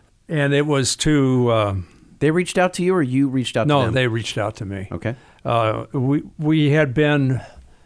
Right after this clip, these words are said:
Speaker 1: by the mid seventies, we had been running endurance river racing all over the world. We'd been doing pretty good in A P B A racing, both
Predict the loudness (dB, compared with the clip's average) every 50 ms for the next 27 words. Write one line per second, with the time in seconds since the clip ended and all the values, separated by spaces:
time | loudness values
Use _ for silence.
0 | _ _ _ -2 0 2 2 2 2 2 2 2 2 2 0 2 2 2 2 2
1 | 0 -2 0 0 0 0 -2 -2 -4 -4 0 0 2 2 2 2 0 0 0 2
2 | 2 2 2 0 0 0 0 -2 -2 -2 0 2 2 2 2 2 0 0 0 0
3 | 0 -2 -2 -4 -6 -4 -2 -2 0 0 2 2 2 2 0 0 0 0 2 2
4 | 2 0 0 0 0 -2 -2 -4 -6 -10 -10 -12 -14 -16 -20 _ _ _ _ _
5 | _ _ _ _ _ _ _ _ -8 -4 -2 0 0 0 0 -2 -2 -2 0 0
6 | 0 0 0 0 -2 -4 -6 -12 -20 _ _ _ _ _ _ _ _ -4 -2 0
7 | 0 0 0 -2 -2 0 2 2 2 2 2 2 2 0 -4 -6 -4 -2 0 0
8 | 0 0 0 0 0 0 0 -2 -6 -10 -12 -18 _ _ -6 -4 -2 -2 -2 0
9 | 0 0 0 0 0 -2 0 2 2 2 2 2 0 0 -2 -4 -6 -10 _ _
10 | _ _ _ _ _ _ _ _ _ _ _ _ _ -6 -2 0 0 0 0 0
11 | -2 -4 -4 -4 -2 0 0 0 0 -2 -6